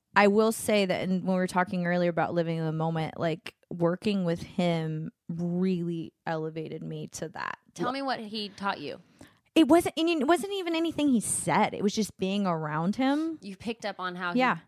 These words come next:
Speaker 2: did his life.
Speaker 1: Well, just seeing how he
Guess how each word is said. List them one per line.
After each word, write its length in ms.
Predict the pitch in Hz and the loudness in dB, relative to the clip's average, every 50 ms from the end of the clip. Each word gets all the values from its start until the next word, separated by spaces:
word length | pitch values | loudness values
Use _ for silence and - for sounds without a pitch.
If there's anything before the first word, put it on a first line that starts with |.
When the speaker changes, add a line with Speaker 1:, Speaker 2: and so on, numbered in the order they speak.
| _ _ | _ _
Speaker 2:
did 320 | - 190 185 180 175 175 185 | -8 -6 -4 -4 -4 -6 -10
his 400 | 170 165 180 160 160 - - - | -12 -12 -12 -12 -12 -14 -16 -10
life. 480 | 165 165 160 160 190 - - - - _ | -6 -4 -4 -4 -4 -8 -12 -20 -10 _
Speaker 1:
Well, 280 | 233 240 302 311 302 269 | 2 6 6 6 6 6
just 300 | - 311 359 359 - - | 4 4 2 2 0 -2
seeing 380 | - - 302 294 302 302 294 294 | -4 0 0 2 2 2 0 0
how 280 | 262 247 220 226 220 | 0 2 2 2 2
he 560 | 214 - - 220 214 214 208 202 196 190 - | 2 -2 -4 -2 0 0 0 0 -2 -4 -6